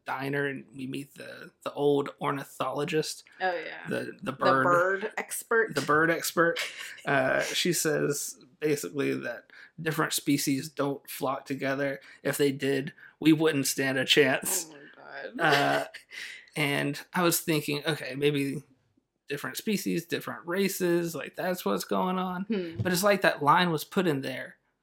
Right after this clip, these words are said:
Speaker 1: just to m-, make that come across.
Speaker 2: Yeah.
Speaker 1: But that's not really the case. I think, just maybe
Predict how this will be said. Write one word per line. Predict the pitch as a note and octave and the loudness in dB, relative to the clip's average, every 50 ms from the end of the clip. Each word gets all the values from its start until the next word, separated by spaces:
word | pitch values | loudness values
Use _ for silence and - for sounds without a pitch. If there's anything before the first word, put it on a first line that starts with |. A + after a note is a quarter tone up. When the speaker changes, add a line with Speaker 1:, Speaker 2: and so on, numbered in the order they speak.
| _ _ _ _ - | _ _ _ _ -4
Speaker 1:
just | D#3 E3 F3+ E3+ - - | 0 2 2 2 2 2
to | - E3 | 0 0
m-, | D#3 D3+ C3 - _ _ _ _ _ _ _ _ _ _ _ _ _ | 0 0 -4 -8 _ _ _ _ _ _ _ _ _ _ _ _ _
make | D#3 D3 D3 C#3+ D#3 D#3 | -8 -4 0 0 0 0
that | - D#3 B2 - | 0 -2 -2 -2
come | - - C3+ | -2 -2 -2
across. | - - - - - C3+ B2+ B2 - - - - - | -2 -4 -8 -8 -6 -4 -4 -4 -4 -6 -10 -12 -10
Speaker 2:
Yeah. | F3 E3+ D3+ B2 G#2+ G#2+ | -8 -8 -8 -8 -6 -4
Speaker 1:
But | E3 D#3 D3+ | -4 -2 0
that's | F#3 G3 F#3+ - | 0 0 0 0
not | G#3+ G3 D#3+ D#3 | -2 -2 -2 -2
really | E3 D#3+ D3+ C#3+ - | 0 2 2 0 0
the | - | -4
case. | - - - C#3+ A2 - - - - _ _ _ _ - | -10 -8 -8 -8 -8 -8 -12 -16 -20 _ _ _ _ -4
I | - G#3 B3+ B3+ | 0 4 4 4
think, | B3+ - C#3+ B2+ B2+ - - - _ _ _ _ _ _ _ _ _ _ _ _ _ _ _ _ _ _ _ _ D#3 | 4 2 0 -2 -2 -4 -8 -16 _ _ _ _ _ _ _ _ _ _ _ _ _ _ _ _ _ _ _ _ -2
just | D#3 G3 A3+ F#3 E3 | 2 4 4 6 6
maybe | D3+ C#3+ D3 C#3+ B2+ A2 A#2 G#3 | 6 6 4 4 2 0 -6 -8